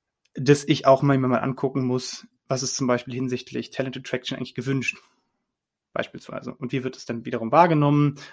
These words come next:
Ähm, wie ist so zum Beispiel die Time to Hire bei uns? Wie sieht's aus mit, ähm, jetzt eher Richtung End of Employee Journey gedacht? Äh, wie sieht's aus mit, mit, ähm, Attrition Rate? Also Stichwort Retention, was ja auch ein ganz großes Problem aktuell ist.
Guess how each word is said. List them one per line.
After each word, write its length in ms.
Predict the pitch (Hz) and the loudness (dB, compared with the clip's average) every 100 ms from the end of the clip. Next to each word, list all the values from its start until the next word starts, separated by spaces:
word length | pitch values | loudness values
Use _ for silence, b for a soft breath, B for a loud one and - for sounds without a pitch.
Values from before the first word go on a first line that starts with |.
| B | B
Ähm, 420 | 139 131 131 123 b b | 2 2 2 -2 b b
wie 180 | 139 151 | -8 -4
ist 240 | 139 - | -4 -4
so 100 | 139 | -6
zum 200 | 131 127 | -4 -2
Beispiel 540 | 117 117 117 - 123 120 | 0 -2 -4 -4 -4 -4
die 260 | 127 123 | -6 -12
Time 280 | - 120 123 | -8 -4 -4
to 120 | 123 | -2
Hire 260 | 127 143 143 | 2 4 4
bei 160 | 135 | 2
uns? 380 | 127 131 131 123 | 0 0 -2 -4
Wie 140 | 127 127 | -6 -4
sieht's 200 | 123 - | -6 -6
aus 320 | 131 123 - | -8 -8 -4
mit, 380 | 120 117 - - b b | -6 -6 -10 -14 b b
ähm, 260 | 120 110 101 | -4 -4 -6
jetzt 160 | - - | -10 -4
eher 160 | 120 | -2
Richtung 220 | 113 - | -2 -6
End 360 | 123 143 147 143 - | -2 0 -2 -4 -6
of 320 | 127 - - | -6 -8 -10
Employee 400 | 135 127 127 131 | -10 -6 -6 -6
Journey 340 | 131 131 127 | -6 -2 -2
gedacht? 520 | 120 120 117 - - - b b | -2 -2 -4 -4 -20 -20 b b
Äh, 140 | 135 120 | -8 -6
wie 60 | |
sieht's 180 | 127 - | -8 -6
aus 260 | 120 117 - | -6 -6 -6
mit, 320 | 107 - - | -8 -8 -8
mit, 300 | 113 - - | -8 -8 -12
ähm, 340 | 120 113 110 | -6 -6 -6
Attrition 420 | 123 - 165 156 135 | -8 -6 -4 -2 0
Rate? 400 | 127 127 127 - - | 2 2 2 -4 -12
Also 100 | 113 | -10
Stichwort 380 | - 117 - | -8 -8 -10
Retention, 400 | 120 - 175 151 | -4 0 2 2
was 80 | 123 | -2
ja 80 | - | 2
auch 80 | 160 | 4
ein 80 | 156 | 4
ganz 160 | 147 | 4
großes 240 | 147 139 - | 0 -6 -6
Problem 360 | - 131 135 | -6 -2 -2
aktuell 380 | 131 - 135 127 | -4 -6 -2 0
ist. 240 | 127 131 | 0 -4